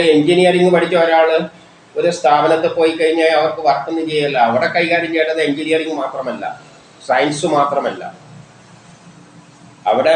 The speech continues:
മെറ്റീരിയൽസ് പർച്ചേസ് ചെയ്യണം, പ്ലാനിങ് വേണം, പണം വേണം, അത് വേണം, ഇത് വേണം. അതിനാണ് മാനേജ്മെന്റ് എന്ന് പറയുന്നത്. അപ്പം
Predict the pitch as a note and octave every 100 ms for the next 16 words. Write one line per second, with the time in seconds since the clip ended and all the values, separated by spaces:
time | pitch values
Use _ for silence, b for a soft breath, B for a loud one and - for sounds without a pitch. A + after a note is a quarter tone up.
0 | E3 D#3+ E3 E3 D#3+ D#3+ E3+ D3 - D#3
1 | D3+ E3+ D3+ D#3 D3+ D3 D3 D3+ D3+ D3+
2 | D3 D#3 D3+ D3 D3 D3 C#3+ D#3 C#3+ D3
3 | C#3+ C#3 D3+ D3 C#3 C#3+ C#3 D#3 C#3+ D3+
4 | D#3 D#3+ - C3+ C#3 D#3 D#3+ D#3+ D#3+ D#3+
5 | D#3 D3 C#3+ B2 A2+ G#2 F#2 - - -
6 | - - - _ _ _ _ _ _ _
7 | _ - - - _ - _ - - -
8 | - - - - - - - - C3+ F3+